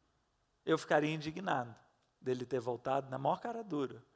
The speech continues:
E imediatamente, no segundo seguinte, uma festa para ele. Uma festa? Para esse pilantra, uma festa? E ele se recusa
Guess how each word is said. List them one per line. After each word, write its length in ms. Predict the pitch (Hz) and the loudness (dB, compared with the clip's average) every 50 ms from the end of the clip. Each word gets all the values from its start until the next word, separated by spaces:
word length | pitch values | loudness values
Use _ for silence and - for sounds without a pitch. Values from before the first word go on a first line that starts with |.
| _ - | _ -10
E 140 | - 160 185 | -6 -4 0
imediatamente, 840 | 220 247 254 240 185 226 220 220 226 214 202 185 165 147 127 - 175 | 6 8 8 8 10 8 8 8 6 4 4 2 0 -2 -2 -4 -4
no 100 | 185 190 | -2 0
segundo 380 | - - 220 180 247 302 320 | 0 0 4 6 6 6 6
seguinte, 520 | - - 311 269 233 220 196 160 - - - - - _ | 4 2 2 2 2 2 2 0 -2 -8 -14 -20 -16 _
uma 180 | - 156 160 156 | 2 4 4 4
festa 460 | - - 151 139 127 117 - - 139 | 4 4 2 2 2 0 -2 -8 -8
para 220 | - 135 127 120 | -6 -4 -2 -2
ele. 200 | 117 113 104 - - - - _ _ _ _ _ _ _ _ _ _ | -2 -2 -4 -8 -16 -20 -20 _ _ _ _ _ _ _ _ _ _
Uma 140 | - 156 151 | -12 -10 -10
festa? 760 | - - - - - 220 220 - - - - - 87 - - _ _ _ _ _ _ _ _ _ _ _ _ _ _ _ _ _ _ _ _ - | -8 -8 -6 -4 -2 -2 -2 -2 -2 -4 -4 -10 -18 -18 -20 _ _ _ _ _ _ _ _ _ _ _ _ _ _ _ _ _ _ _ _ -2
Para 160 | - 170 190 | 6 12 12
esse 220 | 214 214 220 - | 12 12 10 6
pilantra, 800 | - - 196 165 160 170 208 247 240 - - 160 127 110 107 - - - - _ - | 2 4 8 10 12 12 12 10 8 2 -4 -4 -4 -6 -10 -12 -18 -20 -16 _ 0
uma 180 | - 185 190 | 4 6 6
festa? 760 | - - - - 214 233 262 240 - - - - - - - - _ _ _ _ _ _ _ _ _ _ _ _ _ _ _ _ _ _ - | 6 4 2 6 6 6 6 6 4 0 -4 -6 -12 -16 -18 -20 _ _ _ _ _ _ _ _ _ _ _ _ _ _ _ _ _ _ 0
E 60 | - 160 | 4 4
ele 180 | 175 175 165 | 4 6 4
se 200 | 160 - - 180 | 2 2 2 2
recusa 680 | 147 147 151 151 - - 196 208 214 185 202 202 202 | 2 0 0 -2 0 0 2 2 2 2 0 -4 -4